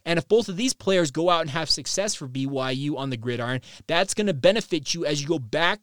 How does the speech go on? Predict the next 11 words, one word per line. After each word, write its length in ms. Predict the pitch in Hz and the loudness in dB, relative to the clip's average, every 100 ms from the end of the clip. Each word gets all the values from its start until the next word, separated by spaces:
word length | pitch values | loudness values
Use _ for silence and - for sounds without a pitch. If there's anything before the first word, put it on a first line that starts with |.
| _ | _
to 160 | - 175 | -6 -2
those 240 | 156 151 | 0 -2
places, 480 | - 143 127 165 165 | -4 -4 -2 -2 -4
speaking 400 | - 143 143 143 | -4 -6 -6 -6
of 160 | 131 | -6
Atlanta 640 | 120 123 117 135 147 151 147 - - | -6 -10 -6 -4 -2 -2 -2 -6 -8
as 160 | 123 120 | -6 0
well 160 | 147 | 2
as 100 | 139 | 2
Dallas-Fort 680 | 117 143 147 - 135 139 101 | 0 0 0 -2 -4 -4 -4
Worth, 340 | 131 175 127 | 2 4 2